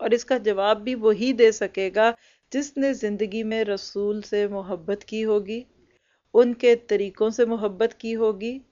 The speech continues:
उनके हुक्मों पे चला होगा, उनकी सुन्नतें उसको बड़ी प्यारी होंगी। जो हर उस चीज़ से बचेगा जिससे रसूल बचे,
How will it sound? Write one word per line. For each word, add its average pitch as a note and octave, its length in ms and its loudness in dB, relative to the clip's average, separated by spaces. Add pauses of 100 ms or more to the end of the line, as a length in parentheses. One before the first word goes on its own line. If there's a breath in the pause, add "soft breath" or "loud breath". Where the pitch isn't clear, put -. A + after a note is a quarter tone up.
(340 soft breath)
उनके A#3 300 2
हुक्मों G3+ 440 -2
पे A#3 140 6
चला G#3+ 340 0
होगा, A3 480 0 (360)
उनकी A#3 380 -2
सुन्नतें G#3+ 640 -2
उसको A3 380 -2
बड़ी G#3+ 220 0
प्यारी G3+ 380 -2
होंगी। A3 500 -6 (440)
जो A#3+ 360 4
हर A#3+ 300 4
उस C#4+ 160 -4
चीज़ A#3 240 -4
से A3+ 140 0
बचेगा G#3 480 0
जिससे G3+ 380 -4
रसूल G3+ 420 -4
बचे, A3 460 0